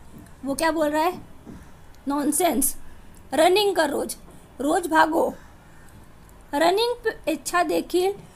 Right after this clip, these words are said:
दोरीवरच्या उड्या मारा, बर का पंत, माझ्या sister वेट चाळीस पौंड उतरलं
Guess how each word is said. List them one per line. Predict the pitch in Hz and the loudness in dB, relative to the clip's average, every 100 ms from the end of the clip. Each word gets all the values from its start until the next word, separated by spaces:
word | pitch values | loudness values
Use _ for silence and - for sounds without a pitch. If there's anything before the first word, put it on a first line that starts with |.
| - - 269 | -20 -18 -4
दोरीवरच्या | 330 349 415 453 370 370 403 392 - | 2 6 6 10 8 8 6 6 4
उड्या | 320 330 349 415 | -2 2 4 4
मारा, | 381 320 311 - 220 - - - - - - - - | 4 0 -2 -4 -8 -14 -20 -20 -20 -20 -20 -20 -4
बर | 262 349 392 | 4 6 6
का | 392 359 | 8 6
पंत, | 359 320 285 - - - - - - - | 6 2 0 -4 -12 -20 -20 -20 -14 0
माझ्या | 294 320 349 | 2 6 6
sister | 359 339 311 - 339 381 392 - - - - - - - | 4 2 -2 4 8 8 4 -4 -8 -8 -8 -10 -10 -2
वेट | 320 370 - - | 2 4 2 2
चाळीस | 320 320 381 - | 4 6 2 0
पौंड | 330 330 349 269 | 2 2 2 -2
उतरलं | 269 330 349 311 196 | 0 2 4 2 0